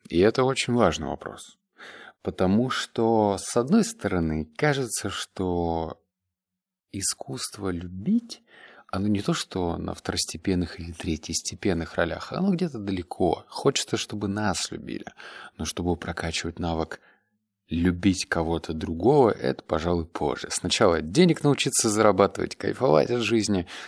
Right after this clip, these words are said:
а любовь, она как-нибудь потом приложится. И ты будешь отчасти прав, если размышляешь именно так.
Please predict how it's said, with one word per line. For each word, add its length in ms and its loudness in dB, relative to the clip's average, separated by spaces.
а 100 0
любовь, 380 0
она 140 0
как-нибудь 380 -6
потом 300 -2
приложится. 640 -6
И 460 2
ты 180 -6
будешь 540 0
отчасти 640 -2
прав, 600 0
если 340 2
размышляешь 720 -2
именно 320 -6
так. 300 -14